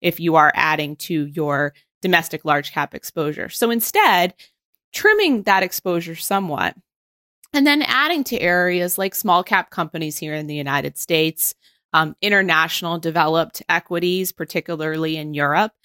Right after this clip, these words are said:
and emerging markets. Uh, China's economy has recovered faster than what we've seen in the U S and Europe, and we think that that recovery will continue. And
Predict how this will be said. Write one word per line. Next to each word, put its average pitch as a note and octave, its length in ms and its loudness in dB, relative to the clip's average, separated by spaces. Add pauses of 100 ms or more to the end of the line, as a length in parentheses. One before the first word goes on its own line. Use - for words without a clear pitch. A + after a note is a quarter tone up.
(360)
and D#4+ 200 2
emerging D#4 440 0
markets. - 680 -4
Uh, F3 260 0
China's F#3+ 540 2
economy F#3 640 0
has F3 260 -4
recovered E3 500 -4
faster A3 640 -2 (420)
than F3+ 220 2
what F3+ 160 -2
we've F3 120 -2
seen E3+ 280 -2
in F3 100 -4
the F3 100 -4
U E3 200 0
S D#3+ 240 2
and D#3+ 160 -8
Europe, E3 400 2
and D#3+ 240 -6
we E3+ 160 -6 (240)
think E3+ 200 -8
that D#3+ 140 -8
that D3+ 220 0
recovery D#3+ 560 -4
will D#3 200 -6
continue. F3+ 760 -4 (440)
And G3+ 480 2